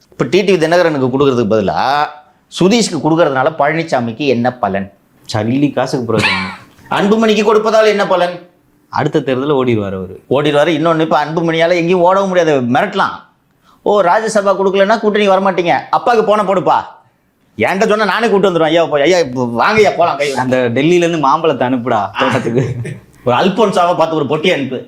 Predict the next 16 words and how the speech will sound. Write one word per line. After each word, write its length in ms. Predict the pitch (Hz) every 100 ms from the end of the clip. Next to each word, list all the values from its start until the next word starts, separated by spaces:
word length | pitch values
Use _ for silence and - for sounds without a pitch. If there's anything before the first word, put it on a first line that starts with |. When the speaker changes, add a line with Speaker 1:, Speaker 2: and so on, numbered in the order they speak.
| - _ -
Speaker 1:
முடிஞ்சா? 300 | 190 190 202 208 - - 123 113 - - _ _ _ _
எப்படி 260 | - 135 147
கேம் 240 | 147 151
ப்ளே 340 | 143 127 131 143
பண்றது 260 | 131 123
தெரியுதா? 340 | 113 131 123 143 110 - _ _ -
இதான் 260 | 117 139
கேம். 400 | 123 117 101 - -
ஒரு 340 | 104 110 107 107
தம்பி 480 | 123 135 131 117
எழிலன் 300 | 113 143 139
கேட்டாரு, 460 | 120 117 117 90 - _ _ -
"என்ன 140 | 127
சார் 220 | 127 113
எழுதி 300 | 107 139 139
கொடுத்துட்டு, 680 | 123 110 107 107 120 110